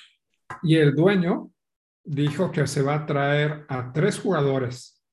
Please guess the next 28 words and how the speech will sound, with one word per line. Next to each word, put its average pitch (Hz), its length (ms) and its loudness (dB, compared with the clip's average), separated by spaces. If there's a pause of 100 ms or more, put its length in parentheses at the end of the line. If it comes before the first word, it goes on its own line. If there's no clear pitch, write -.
(400)
de 135 120 -2
la 135 180 4
N 151 120 4
F 151 220 0
L, 147 440 -2
digo, 127 400 0
deben, 135 480 -2 (720)
deben 165 220 0
de 151 100 2
ser 156 440 2 (360)
los 139 160 4
reservas 160 400 2
de 170 60 0
los 127 140 0
reservas, 131 680 -4 (200)
¿sí? 160 460 -6 (300)
Uno 165 240 2
de 147 140 4
Kansas, 180 760 -4 (640)
uno 156 260 4
de 127 220 2
Carolina 170 880 0 (1500)
y 127 180 -8
creo 135 140 -12
que 151 120 -4
uno 147 220 -2
de 131 80 -4
Seattle. 127 500 -6